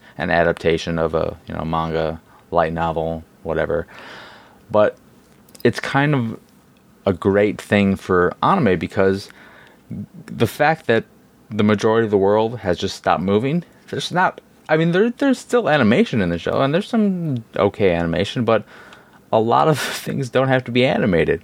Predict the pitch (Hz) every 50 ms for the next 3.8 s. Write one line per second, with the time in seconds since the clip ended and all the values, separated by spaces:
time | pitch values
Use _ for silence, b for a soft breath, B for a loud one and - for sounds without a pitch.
0 | _ - 71 69 - - 107 107 104 104 - 110 110 110 110 117 _ - - -
1 | - - 92 117 - - 135 135 160 170 165 160 160 160 - 160 170 165 180 180
2 | 233 233 156 98 87 92 92 - - - 262 320 - - - 117 123 127 143 143
3 | - - - 160 156 160 151 156 - - 247 254 185 113 -